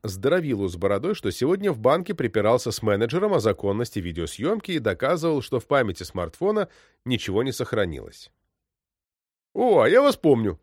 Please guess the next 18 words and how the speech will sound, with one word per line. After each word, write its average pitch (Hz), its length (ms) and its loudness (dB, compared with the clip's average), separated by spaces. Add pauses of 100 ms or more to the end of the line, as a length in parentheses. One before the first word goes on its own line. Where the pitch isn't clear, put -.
Вы 196 180 4
Наташа! 262 460 4 (640)
Садитесь 175 440 0
сюда! 90 340 -4 (680)
Вить, 202 280 -2
ты 220 120 -2
узнаешь 277 480 2
ее?" 85 200 -2 (960)
"Конечно, 101 440 -2
эта 110 140 -4
девушка 110 380 -2
мне 107 240 0
помогала 98 560 -2
заплатить 104 460 -2
за 101 100 -2
Ж 120 140 -6
К 185 100 -6
Х", 226 220 -8